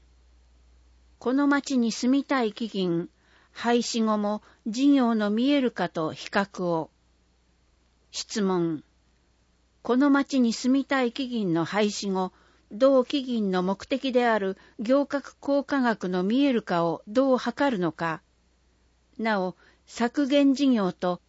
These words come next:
新規拡充事業を比較し、本市の魅力が向上しているかを確認するよう要望する。答弁。行革効果額は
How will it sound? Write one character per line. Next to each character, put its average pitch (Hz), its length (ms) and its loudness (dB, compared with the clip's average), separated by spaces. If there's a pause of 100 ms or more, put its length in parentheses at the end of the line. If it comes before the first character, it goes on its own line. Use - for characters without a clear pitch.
(140)
新 269 380 2
規 196 380 -6
拡 247 340 -2
充 294 260 2
事 285 160 0
業 208 320 2
を 165 100 0
比 - 120 -12
較 - 260 -4
し、 208 340 -8 (400)
本 294 260 4
市 233 160 -4
の 190 180 0
魅 202 140 0
力 262 300 0
が 240 180 2
向 285 300 -2
上 277 240 0
し - 100 -8
て 269 140 -2
い 262 100 0
る 254 120 0
か 196 220 0
を 180 80 0
確 - 300 -8
認 269 220 2
す - 180 -6
る 262 120 -2
よ 214 240 4
う 165 80 -2
要 190 220 2
望 185 240 0
す 175 200 -8
る。 165 280 -6 (1700)
答 277 220 2
弁。 165 380 -2 (920)
行 254 300 2
革 285 300 -4
効 285 300 0
果 285 120 -2
額 196 260 -4
は 170 200 -2